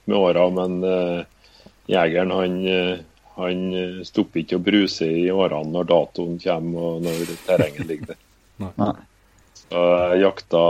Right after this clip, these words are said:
Speaker 1: for å nevne det, så har jeg jakta tredve år på Finnmarka fra tiende september, eller det var jo femtende og faktisk tyvende, og gikk auto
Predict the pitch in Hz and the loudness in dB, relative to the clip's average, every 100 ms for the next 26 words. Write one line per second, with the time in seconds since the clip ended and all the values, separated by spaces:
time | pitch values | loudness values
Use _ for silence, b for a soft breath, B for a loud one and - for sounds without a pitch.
0 | 87 90 90 87 98 90 90 85 85 85 | 6 4 2 -2 0 2 2 0 -2 -6
1 | 85 90 92 80 76 90 92 101 92 87 | -12 -6 -4 -2 -2 -2 0 0 0 0
2 | 90 - - 85 82 85 85 87 90 - | 0 -2 -4 0 0 0 -2 -4 -8 -14
3 | _ _ 98 92 85 82 87 90 87 98 | _ _ -2 -2 -2 -2 0 0 -2 0
4 | 95 87 104 85 73 - 82 87 95 92 | 0 0 -2 -4 -6 -4 0 2 2 -2
5 | - 87 92 85 92 76 78 80 90 - | -4 -4 -4 -4 -4 -4 -6 -6 -6 -6
6 | 78 76 85 85 87 82 - _ _ _ | -6 -2 -2 0 0 -2 -8 _ _ _
7 | - 90 82 78 80 92 80 _ 76 78 | -2 2 2 2 -2 -4 -4 _ -8 -2
8 | 87 87 85 - 78 - 85 - 101 90 | 0 -2 -4 -4 -4 -2 -6 -2 0 0
9 | 80 73 85 90 87 90 95 80 - 85 | 0 -2 0 2 2 2 0 -2 -2 0
10 | 87 82 | 0 -4